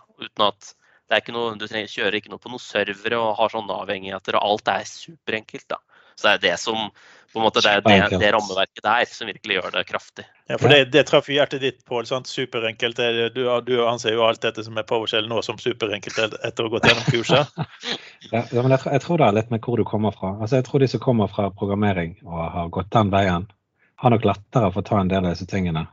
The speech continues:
Speaker 2: enn de som kommer fra administrasjon, sånn som gjerne jeg har gjort da.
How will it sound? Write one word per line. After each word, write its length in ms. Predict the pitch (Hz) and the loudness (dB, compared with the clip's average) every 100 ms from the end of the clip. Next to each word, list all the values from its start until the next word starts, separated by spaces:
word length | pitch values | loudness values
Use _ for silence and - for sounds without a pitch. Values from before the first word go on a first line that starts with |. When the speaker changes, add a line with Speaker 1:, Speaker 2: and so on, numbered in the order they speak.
| _ 95 | _ -8
Speaker 2:
enn 160 | 90 87 | -6 0
de 140 | 98 | 0
som 300 | 92 90 80 80 _ _ _ - | 0 -2 -2 -4 _ _ _ -8
kommer 200 | - 98 | 0 0
fra 140 | 92 92 | 4 4
administrasjon, 640 | 90 92 - - 95 71 - _ - | 4 2 0 0 0 0 -6 _ -12
sånn 200 | - 82 | -10 -8
som 280 | - 80 76 - - | -6 -6 -6 -12 0
gjerne 280 | 95 98 | 2 4
jeg 160 | 92 85 | 4 2
har 100 | 78 | 2
gjort 200 | 69 - | -2 -6
da. 100 | - | -8